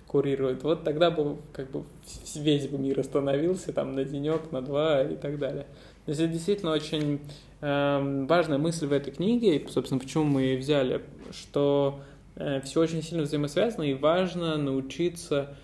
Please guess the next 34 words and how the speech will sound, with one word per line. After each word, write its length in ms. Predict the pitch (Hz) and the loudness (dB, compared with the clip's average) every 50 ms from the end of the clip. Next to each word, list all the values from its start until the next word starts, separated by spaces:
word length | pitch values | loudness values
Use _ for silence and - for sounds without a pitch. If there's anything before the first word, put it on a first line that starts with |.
| - - - - - - - - | -20 -20 -20 -20 -20 -16 -8 -4
и 100 | 180 165 | -2 -2
в 80 | 160 165 | 0 2
бытовых 460 | 170 165 165 160 151 151 156 151 151 | 0 2 4 4 4 4 2 0 0
ситуациях, 640 | - 151 147 147 139 135 139 139 135 - 131 131 127 - | -2 -4 0 2 2 2 2 0 -2 -4 -4 -6 -6 -6
и 300 | - 170 151 147 147 147 139 | -8 -6 -4 -2 -2 -2 -2
в, 680 | 131 131 131 131 135 135 135 131 131 131 131 127 127 127 | -4 -4 -2 0 2 4 4 6 6 6 6 4 4 2
там, 160 | 131 131 135 | -2 -4 -4
бизнесовых 720 | 131 131 127 139 135 135 - 190 214 226 202 160 - - - | -4 -4 -4 -4 -4 -2 0 0 2 2 2 0 0 -4 -6
просчитывать 720 | - 143 139 - - 190 202 196 - 165 151 151 - - - | -4 -4 -4 -2 0 0 0 0 0 -2 -2 -2 -4 -8 -12
вот 140 | 156 156 - | -10 -6 -4
эти 140 | 156 151 151 | -2 -2 -2
взаимосвязи. 720 | 135 135 147 139 139 135 - - 143 139 131 123 - - - - - - - - - - - - - - - - - - - - - - - - | -2 -2 -2 -2 -2 -2 -2 0 0 0 0 -2 -4 -10 -14 -16 -18 -18 -20 -20 -20 -20 -20 -20 -20 -20 -20 -20 -20 -20 -20 -20 -20 -20 -12 -4
И 460 | - 160 160 165 165 165 165 160 156 151 | -2 2 4 4 6 6 6 4 4 4
здесь 220 | 151 196 254 - | 4 2 2 2
как 200 | - 175 165 - | 2 0 2 4
раз 180 | 180 196 185 175 | 6 6 6 6
же 120 | 165 156 151 | 4 6 6
я 120 | 160 170 | 6 6
бы 80 | 180 151 | 6 4
поговорил 460 | 143 139 143 143 147 160 170 170 156 | 2 2 4 4 6 6 6 4 4
про 160 | 160 156 139 | 4 2 0
бытовую 420 | 135 139 - 160 160 170 175 156 | 0 0 2 2 4 4 4 4
ситуацию, 500 | - - - 180 202 247 247 - - 139 | 2 2 4 4 4 4 2 0 -2 -2
про 160 | 139 - 139 139 | -2 -2 -2 0
тот 200 | - 180 170 - | 0 0 0 0
самый 220 | 165 156 156 147 | -2 -2 -2 -2
поход, 460 | 151 - 135 143 - 165 160 156 160 | -4 -6 -8 -2 2 2 2 2 0
про 80 | - 151 | -6 -6
который 300 | - - - - 143 - | -6 -6 -8 -8 -8 -6
мы 120 | 147 143 | -6 -4
говорили 240 | 135 143 139 135 131 | -2 -2 -2 -4 -6
в 60 | - | -10
прошлый 320 | - 143 131 - - 147 160 | -8 -10 -8 -4 0 2 2
раз. 260 | 190 226 - - | 2 2 0 -4